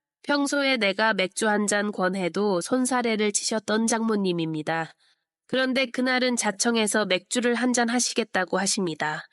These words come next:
손자도 없으니까 심심하다고 하시면서 나에게 맥주 잔을 대면서 따라달라고 하십니다. "오늘 왜 이렇게 장모님이 적극적이실까?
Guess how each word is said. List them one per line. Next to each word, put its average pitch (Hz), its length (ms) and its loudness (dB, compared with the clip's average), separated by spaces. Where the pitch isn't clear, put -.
손자도 285 560 2
없으니까 226 540 0
심심하다고 247 760 0
하시면서 165 680 -4
나에게 208 500 2
맥주 190 340 0
잔을 226 300 2
대면서 190 480 0
따라달라고 185 720 -2
하십니다. 156 720 -6
"오늘 277 380 2
왜 277 180 0
이렇게 254 380 0
장모님이 233 640 2
적극적이실까? 220 1080 0